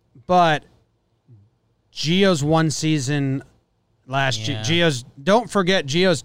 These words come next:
Speaker 1: twenty nineteen
Speaker 2: Yeah.
Speaker 1: offensively is better than Andujar's
Speaker 2: Yeah.
Speaker 1: two thousand eighteen offensively.
Speaker 2: Yeah.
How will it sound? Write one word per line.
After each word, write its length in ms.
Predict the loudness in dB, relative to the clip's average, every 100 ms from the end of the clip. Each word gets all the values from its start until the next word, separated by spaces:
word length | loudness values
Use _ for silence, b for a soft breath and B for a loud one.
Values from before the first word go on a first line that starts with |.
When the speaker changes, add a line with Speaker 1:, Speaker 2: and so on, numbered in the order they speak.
| -10
Speaker 1:
twenty 300 | 0 2 2
nineteen 680 | 0 -2 -4 -2 -2 -4 -8 _ _
Speaker 2:
Yeah. 300 | -12 -10 -10 -12 -6
Speaker 1:
offensively 880 | -2 0 0 -2 -2 0 0 0 -2 _ _ _
is 220 | -6 -6 -6
better 640 | -6 0 2 4 2 0 -8
than 120 | -6
Andujar's 760 | -2 -2 -2 0 -2 -2 -6 -12 -16
Speaker 2:
Yeah. 240 | -14 -10 -2
Speaker 1:
two 140 | 0
thousand 340 | 2 2 0
eighteen 460 | -2 -2 -6 -6 -8 _ -2
offensively. 760 | 0 0 -2 -6 -8 -16 -20 _ -16
Speaker 2:
Yeah. 240 | -12 -12